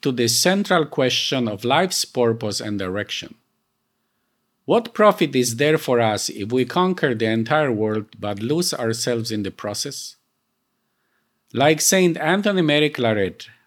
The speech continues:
our minds are filled with thoughts of a multitude of different projects.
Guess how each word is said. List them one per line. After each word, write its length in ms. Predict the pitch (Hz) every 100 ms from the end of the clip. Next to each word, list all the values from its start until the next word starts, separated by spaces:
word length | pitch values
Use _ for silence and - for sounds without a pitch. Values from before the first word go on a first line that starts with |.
| _
our 260 | 110 123 135
minds 380 | 151 196 220 165
are 160 | 135
filled 400 | 123 - 139 139
with 200 | 113 95
thoughts 680 | - 143 147 156 - - - -
of 160 | 120
a 80 | 110
multitude 720 | 110 143 160 160 143 139 131
of 180 | 113 98
different 420 | 123 127 147 131
projects. 760 | 123 135 113 78 _ - -